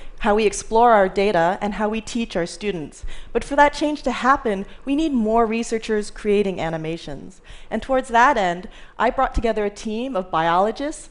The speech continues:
animators, and programmers to create a new, free, open source software. We call it Molecular Flipbook, that's created just for biologists, just to create molecular animations. From our testing, we found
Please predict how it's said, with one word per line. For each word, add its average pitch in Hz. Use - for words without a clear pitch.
animators, 226
and 208
programmers 202
to 226
create 233
a 202
new, 240
free, 240
open 269
source 214
software. 170
We 247
call 226
it 233
Molecular 190
Flipbook, 185
that's 262
created 277
just -
for 214
biologists, 170
just 285
to 254
create 196
molecular 190
animations. 165
From 240
our 226
testing, 208
we 196
found 180